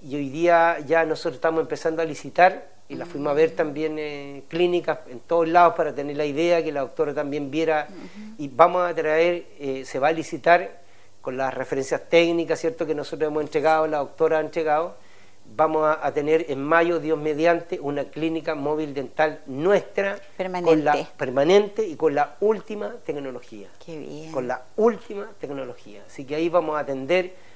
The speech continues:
Speaker 1: a todo San Vicente.
Speaker 2: Qué bien. Edison, eh, cuando usted nos habla del tema es-, de salud, cómo implementó, cómo se originó, cómo fue capaz de tener esta visión de decir,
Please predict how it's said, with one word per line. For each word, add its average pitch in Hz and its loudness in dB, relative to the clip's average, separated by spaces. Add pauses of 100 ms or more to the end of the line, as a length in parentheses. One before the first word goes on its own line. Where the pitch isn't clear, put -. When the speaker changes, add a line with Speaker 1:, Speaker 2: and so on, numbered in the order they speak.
(240)
Speaker 1:
a - -6 (200)
todo 240 10
San 151 -4
Vicente. - -12
Speaker 2:
Qué 185 -10
bien. 160 -10 (880)
Edison, 277 4 (120)
eh, 214 4
cuando 240 8
usted 254 2
nos 254 4
habla 240 8 (120)
del 190 -4
tema 214 2
es-, 214 -2 (200)
de 208 -2
salud, 214 4
cómo 226 4
implementó, 214 4
cómo 220 -2
se 220 -4
originó, 208 4
cómo 208 0
fue 208 -2
capaz 208 6
de 208 0
tener 202 -4
esta 208 0
visión 220 2
de 214 2
decir, 208 0